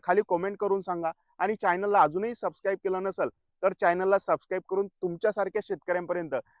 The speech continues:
हा व्हिडिओ शेअर करायला मात्र विसरू नका. येथून पुढं आपल्या कापूस पिकाचा दुसरा, तिसरा, तीन खत व्यवस्थापन कशा पद्धतीने करणं गरजेचं आहे, योग्य खत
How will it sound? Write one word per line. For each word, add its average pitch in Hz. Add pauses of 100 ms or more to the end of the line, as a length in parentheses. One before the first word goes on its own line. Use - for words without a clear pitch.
(140)
हा 190
व्हिडिओ 190
शेअर 190
करायला 180
मात्र 175
विसरू 165
नका. 160 (300)
येथून 180
पुढं 214
आपल्या 202
कापूस 170
पिकाचा 185
दुसरा, 185
तिसरा, 180 (480)
तीन 240
खत 214
व्यवस्थापन 202
कशा 185 (100)
पद्धतीने 196
करणं 185
गरजेचं 175
आहे, 165 (300)
योग्य 202
खत 226